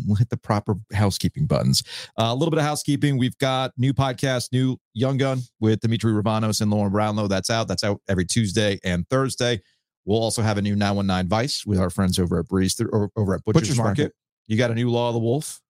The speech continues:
Speaker 2: Law of the Wolf. We got picks. We got pizza. You name it.
Speaker 1: Got all that fun stuff.
Speaker 2: We got it all.
Speaker 1: And our friends over at W U N C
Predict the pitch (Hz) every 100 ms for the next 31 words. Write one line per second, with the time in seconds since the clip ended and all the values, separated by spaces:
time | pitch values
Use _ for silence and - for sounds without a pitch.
0 | _ _ 107 113 104 117 131 127 - -
1 | 104 101 98 - 123 - - - 98 98
2 | 104 107 113 113 - 110 113 143 _ -
3 | 98 101 123 117 107 - 110 120 135 123
4 | - 104 90 - 110 110 113 104 87 127
5 | - - 139 139 170 170 160 - 170 147
6 | 165 147 123 151 143 156 156 160 160 147
7 | - 262 101